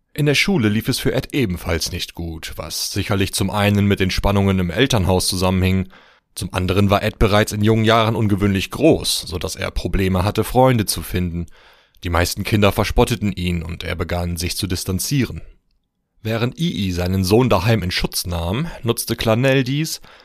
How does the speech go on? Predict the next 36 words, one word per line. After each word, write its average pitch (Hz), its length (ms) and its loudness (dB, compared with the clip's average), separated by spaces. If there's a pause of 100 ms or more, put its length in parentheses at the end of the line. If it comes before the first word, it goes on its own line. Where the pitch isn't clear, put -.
(260)
um 127 140 -4
ihren 135 260 2
Mann 131 200 4
weiter 131 240 4
fertig 117 440 0
zu - 140 -8
machen. - 420 -14 (500)
Er 95 100 -2
sei 101 180 2
ein 104 200 2
Weichei, - 800 0
würde 92 240 -2
den 98 140 0
Jungen 107 240 4
ja 98 100 2
nicht 101 180 -2
mal 87 120 -4
schlagen 101 580 2 (460)
und 107 160 -2
sei 131 120 4
schuld 143 320 2
daran, 90 360 2
wenn 98 100 2
der 104 80 2
Kleine 92 340 0
am 92 100 0
Ende 98 200 2
noch 98 160 2
schwul 156 480 0
würde. - 380 -12 (960)
Zu - 100 -8
seinem 123 240 2
Vater 135 400 4
schaute 110 320 2
Ed - 260 -6
auf. - 460 -4